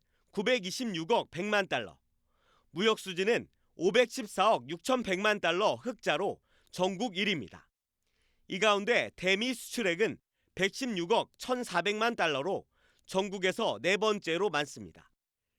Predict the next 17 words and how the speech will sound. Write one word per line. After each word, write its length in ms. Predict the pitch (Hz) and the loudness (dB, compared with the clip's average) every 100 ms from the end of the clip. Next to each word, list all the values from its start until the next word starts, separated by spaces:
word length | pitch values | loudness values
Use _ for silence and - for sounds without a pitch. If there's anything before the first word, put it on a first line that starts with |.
| _ _ _ | _ _ _
미국의 560 | 160 196 196 185 202 131 | -2 -2 0 2 2 2
관세 420 | - 185 202 233 | 0 0 2 0
폭풍으로 720 | 214 247 247 208 160 208 123 _ _ _ - | 0 -6 -2 0 2 2 0 _ _ _ -8
자동차 540 | 165 175 214 208 247 | -2 2 2 0 -2
부품과 680 | - 190 185 175 196 180 101 | -2 -4 -4 0 2 2 0
전기 380 | - 185 196 240 | -2 -4 -2 -4
장비 360 | - 170 147 151 | -2 -2 -2 0
등 220 | 196 117 _ _ _ _ | 0 -2 _ _ _ _
주력 280 | - 196 208 | 0 2 2
산업의 460 | 196 185 190 180 | 0 2 2 2
수출 400 | 123 233 190 262 | 0 -8 -4 -2
의존도가 500 | 185 185 226 196 190 | 0 0 -2 0 0
높은 420 | 175 151 226 185 117 | 0 0 0 0 0
도내 320 | 175 208 233 | 0 2 2
기업들의 640 | - 170 - 151 185 120 _ _ _ | 2 0 0 -2 0 -2 _ _ _
직격탄이 640 | - 185 - 226 - 160 208 | -10 -6 -2 -2 0 0 2
예상됩니다. 640 | 165 170 139 82 80 - | 0 -2 -8 -10 -16 -20